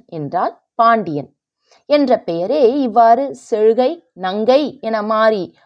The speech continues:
வழக்கு பெற்றிருக்கலாம். செழியனால் பூசிக்க பெற்ற நங்கை செழிய நங்கை என பெயர் பெற்றால் போலும். இக்கோவிலுக்கு அருகில் சில இடங்களில் பழைய உறை கிணறுகள்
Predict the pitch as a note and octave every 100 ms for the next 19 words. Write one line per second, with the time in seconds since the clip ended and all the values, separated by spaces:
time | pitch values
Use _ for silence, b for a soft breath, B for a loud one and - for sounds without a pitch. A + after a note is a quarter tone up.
0 | b D#3+ F3+ B3 D4 D#4+ - A#3+ A#3+ G3+
1 | G3+ F#3 E3 D3+ _ _ _ _ _ -
2 | F3+ F#3 F#3+ G3+ A3 E4+ _ _ _ E4+
3 | F4+ F#4+ - D#4 B3+ G#3 - F#3+ F3 F#3
4 | G3+ D3 b b _ - G3 G3 D4 E4
5 | D#4 C4 C4 C4+ A3+ - A3+ G#3+ F3+ -
6 | F#3+ A3 A#3+ G#3 - G#3+ G3+ D3+ C3 _
7 | B3 B3 A3+ A#3 B3 _ _ _ _ G3
8 | G3 _ D#3+ F3+ C#4 B3 B3 - G#3+ E3+
9 | G#3 D#4+ B3 C4 B _ F4 E4+ F4+ B3
10 | A3 A3+ A3+ A#3+ F3+ A#3 - - A3+ A#3
11 | B3+ C4+ D4 - - G#3 B3 C#4 C4+ _
12 | _ _ F3 G3 G#3 F#3+ D#3